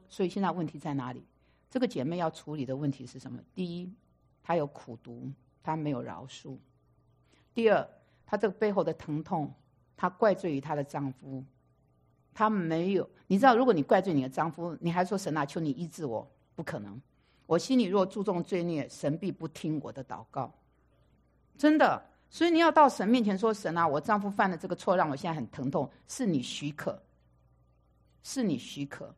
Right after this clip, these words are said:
我只好接受。”但是主啊，雅各为弱，这灾可以免了吗？圣经上的话，“我很弱小，我很微弱，我可不可以求你怜悯我？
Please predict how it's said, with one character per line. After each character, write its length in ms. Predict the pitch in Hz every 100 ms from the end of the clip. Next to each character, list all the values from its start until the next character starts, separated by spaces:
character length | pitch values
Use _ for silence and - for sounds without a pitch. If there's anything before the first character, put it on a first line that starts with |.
| _ _ _
我 100 | -
只 160 | 160 175
好 160 | 175 143
接 240 | - 165
受。” 280 | 156 151 - - _ _ _ -
但 120 | 240
是 140 | 240
主 220 | 196 165
啊， 280 | 151 151 147 _
雅 220 | 202 160 -
各 160 | 277 214
为 200 | 196 190
弱， 300 | 226 220 - _ _ _ _ _ _ _
这 200 | 302 240
灾 220 | 214 233
可 200 | 226 -
以 140 | 208 208
免 260 | 202 160 147
了 80 |
吗？ 400 | 160 180 180 196 - _ _ _ _ _ _ _ - _ _ _ _ -
圣 200 | - 196
经 120 | 190
上 200 | 180 160
的 80 | 147
话 200 | 160 139 _ _ -
，“我 140 | 240
很 240 | 247 180
弱 240 | 180 226 190
小， 240 | - 156
我 120 | 160
很 160 | 185 151
微 120 | 151
弱， 220 | 165 165 - _ -
我 80 |
可 60 | 202
不 20 |
可 80 | 269
以 40 |
求 160 | - 208
你 160 | 196 156
怜 160 | 160
悯 220 | 165 170
我？ 220 | 170 147